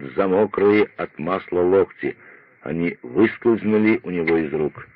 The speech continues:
Терминус замер, напрягшись. Было слышно только протяжное чавканье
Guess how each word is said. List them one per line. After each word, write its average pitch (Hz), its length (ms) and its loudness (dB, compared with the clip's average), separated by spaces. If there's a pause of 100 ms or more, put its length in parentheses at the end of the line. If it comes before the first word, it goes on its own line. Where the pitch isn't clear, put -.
(680)
Терминус 87 480 -4 (480)
замер, 82 360 -2
напрягшись. 76 880 -4 (400)
Было 76 180 -2
слышно 82 380 -4
только 82 360 0
протяжное 87 960 -2
чавканье 82 640 -2